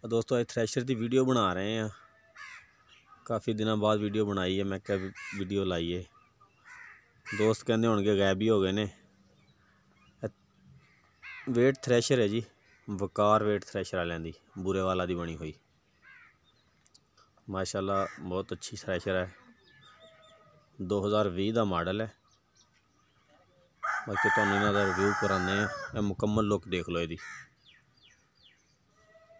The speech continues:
ਸਭ ਤੋਂ ਪਹਿਲੇ ਇਹਦੇ ਟਾਇਰ ਦਿਖਾਉਂਦੇ ਹਾਂ ਤੁਹਾਨੂੰ। ਇਹ ਦੇਖੋ, ਜ਼ਬਰਦਸਤ ਟਾਇਰਾਂ ਦੀ ਕੰਡੀਸ਼ਨ ਹੈ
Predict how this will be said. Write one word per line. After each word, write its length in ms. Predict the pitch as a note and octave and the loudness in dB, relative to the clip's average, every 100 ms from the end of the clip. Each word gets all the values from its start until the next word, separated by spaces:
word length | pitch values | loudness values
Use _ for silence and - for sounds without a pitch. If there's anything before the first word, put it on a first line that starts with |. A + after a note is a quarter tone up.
| E5 _ _ _ _ _ _ _ _ _ _ _ _ _ _ _ _ _ _ _ _ _ _ - | -20 _ _ _ _ _ _ _ _ _ _ _ _ _ _ _ _ _ _ _ _ _ _ -10
ਸਭ 140 | G#2+ | -10
ਤੋਂ 160 | - A2 | -2 0
ਪਹਿਲੇ 220 | G#2+ A2 | 2 2
ਇਹਦੇ 100 | A2 | 2
ਟਾਇਰ 280 | - F#2 F#2 | 2 2 2
ਦਿਖਾਉਂਦੇ 320 | G2 G2+ G2+ | -2 -4 -4
ਹਾਂ 60 | G2+ | -4
ਤੁਹਾਨੂੰ। 260 | G#2 F#2+ F#2 _ _ _ | -4 -6 -8 _ _ _
ਇਹ 100 | G2 | -6
ਦੇਖੋ, 340 | F#2 - - F2+ _ _ _ _ _ _ _ _ _ - | -6 -8 -14 -16 _ _ _ _ _ _ _ _ _ -12
ਜ਼ਬਰਦਸਤ 640 | G#2 G2+ A2 G2 A2+ - | -4 0 0 2 0 0
ਟਾਇਰਾਂ 220 | G#2 G2 G2 | 0 0 -2
ਦੀ 100 | F2+ | -6
ਕੰਡੀਸ਼ਨ 420 | F2+ F2+ F#2 | -8 -10 -8
ਹੈ 80 | E2 | -12